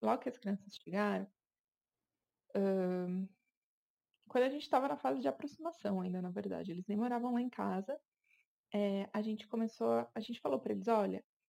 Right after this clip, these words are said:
antes de a gente comer, a gente agradece, porque tudo isso que a gente tem pra comer,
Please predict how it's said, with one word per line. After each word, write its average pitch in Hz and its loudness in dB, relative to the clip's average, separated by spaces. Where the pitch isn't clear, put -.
antes 262 0
de 202 4
a 190 4
gente 185 -2
comer, 190 -2
a 196 -2
gente 208 -4
agradece, 233 0
porque - -4
tudo 285 -8
isso 330 -8
que 254 -6
a - -2
gente 220 -2
tem 202 -2
pra 202 -6
comer, 233 -2